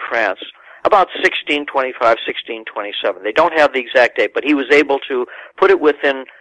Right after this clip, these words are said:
uh, the parameters of its previous sighting when it was erect and a later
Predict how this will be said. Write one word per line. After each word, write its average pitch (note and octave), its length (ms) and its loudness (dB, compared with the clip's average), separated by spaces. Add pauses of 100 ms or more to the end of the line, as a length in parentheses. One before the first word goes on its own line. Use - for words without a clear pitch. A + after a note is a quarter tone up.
(160)
uh, A#2+ 400 2 (440)
the B2 60 0
parameters D#3 800 2 (100)
of A#2+ 160 0
its G#2+ 160 -6 (460)
previous F#3 420 4 (300)
sighting E3 400 0
when A#2 120 0
it G2 120 -6
was A2+ 200 -2
erect C3+ 460 0 (480)
and C3 100 0
a B2 80 0
later C#3 320 2